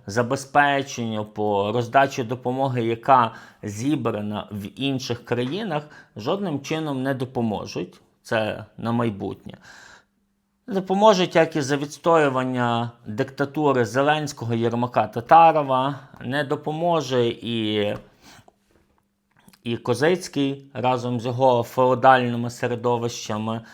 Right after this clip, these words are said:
Вони ж думають, що врятуються і втечуть. Куди вони втечуть? Ем,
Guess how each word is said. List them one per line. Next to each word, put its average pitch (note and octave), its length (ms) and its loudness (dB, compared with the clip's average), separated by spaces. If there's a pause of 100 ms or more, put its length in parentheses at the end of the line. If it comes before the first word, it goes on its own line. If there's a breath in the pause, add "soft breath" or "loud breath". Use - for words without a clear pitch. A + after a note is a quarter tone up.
(300 loud breath)
Вони D#3 300 -4
ж C3 120 -8
думають, D3 420 -2
що C3+ 360 2
врятуються C3+ 800 -2
і A#2+ 400 -4
втечуть. - 640 -12 (360)
Куди A#2+ 240 -4
вони G#2+ 180 -6
втечуть? - 520 -20 (920 loud breath)
Ем, G#2+ 720 -6